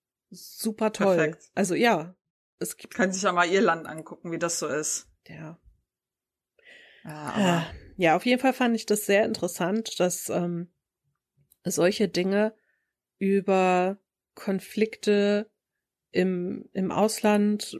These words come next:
Speaker 1: beziehungsweise im, im näheren Umfeld jetzt bei uns in Europa so passieren. Weißt du, dass du mit jemandem vom anderen Ende der Welt quasi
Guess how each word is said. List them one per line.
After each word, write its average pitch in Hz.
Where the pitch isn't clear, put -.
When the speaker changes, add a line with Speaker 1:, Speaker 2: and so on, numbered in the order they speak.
Speaker 1:
beziehungsweise 185
im, 175
im 170
näheren 175
Umfeld 165
jetzt -
bei -
uns 170
in 175
Europa 180
so 180
passieren. 175
Weißt 165
du, 175
dass 170
du 175
mit 170
jemandem 196
vom 180
anderen 208
Ende 196
der 170
Welt 175
quasi 175